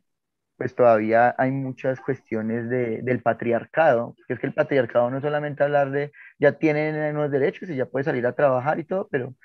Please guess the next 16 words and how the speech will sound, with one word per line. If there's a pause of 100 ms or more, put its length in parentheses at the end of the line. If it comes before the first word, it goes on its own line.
(220)
sino
de,
culturalmente
cómo
se
sigue
reproduciendo. (560)
Y
me
generan
unas
dudas
a
partir
de
eso.